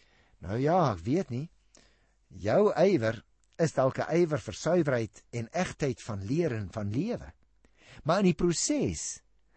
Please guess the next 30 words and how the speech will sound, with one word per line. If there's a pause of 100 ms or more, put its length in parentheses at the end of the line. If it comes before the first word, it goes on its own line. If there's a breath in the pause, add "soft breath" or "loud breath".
(120)
moet
jy
oppas
dat
jy
nie
almal
probeer
beïndruk
met
jou
siening
nie. (800 soft breath)
Dat
jy
dalk
in
die
proses
wegkyk
van
die
Here
af. (160)
Want
jy
verdedig
jou
eie
standpunt.